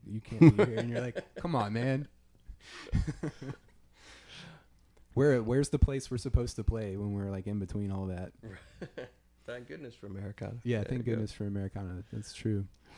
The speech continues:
Speaker 1: Uh, do you have any showcases at Americana Fest? Do you
Speaker 2: Uh, no, we're just coming down to shake some hands and generate a little bit of buzz, you know,
Speaker 1: Yeah.
Speaker 2: uh, try and, uh, line up some,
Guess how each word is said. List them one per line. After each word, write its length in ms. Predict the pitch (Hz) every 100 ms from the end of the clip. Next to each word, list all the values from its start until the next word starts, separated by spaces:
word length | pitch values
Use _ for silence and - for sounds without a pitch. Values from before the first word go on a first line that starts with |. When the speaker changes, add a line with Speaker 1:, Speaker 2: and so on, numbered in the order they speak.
| -
Speaker 1:
Uh, 160 | 113 110
do 120 | 131
you 40 |
have 80 | 131
any 140 | 131
showcases 560 | 113 123 127 131 - 139
at 100 | 135
Americana 420 | 139 135 143 143
Fest? 360 | - 156 151 -
Do 60 |
you 220 | 113 113 - - 120
Speaker 2:
Uh, 240 | 123 127
no, 220 | 131 147
we're 100 | 147
just 200 | 143 143
coming 200 | 143 135
down 240 | 127 127 127
to 380 | 123 117 110 113
shake 280 | - 120 -
some 140 | 117
hands 420 | 117 117 120 120
and 120 | 107 107
generate 340 | 107 110 110
a 40 |
little 180 | 107 107
bit 180 | 107 104
of 100 | 104
buzz, 540 | 104 107 113 117 - -
you 120 | - 101
know, 140 | 101
Speaker 1:
Yeah. 380 | 110 98 101 -
Speaker 2:
uh, 240 | 101 95 95 - - -
try 240 | 101 101
and, 180 | 98 95
uh, 240 | 95 92
line 320 | 95 98 95 95
up 160 | 92
some, 420 | - 95 92 92